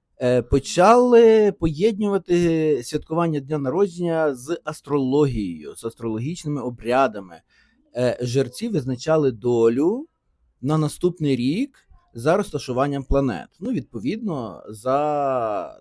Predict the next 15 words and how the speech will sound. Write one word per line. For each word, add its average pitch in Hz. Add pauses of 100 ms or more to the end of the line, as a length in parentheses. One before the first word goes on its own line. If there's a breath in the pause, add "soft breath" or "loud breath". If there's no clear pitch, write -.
днем 127
народження, 175
що 170
сього-, 139
до 127
сьогодні, 156 (500)
е, 110
деякі 120
астрологи 113
це 98
роблять, 123
ну, 135
і 120
деякі 120
люди, 113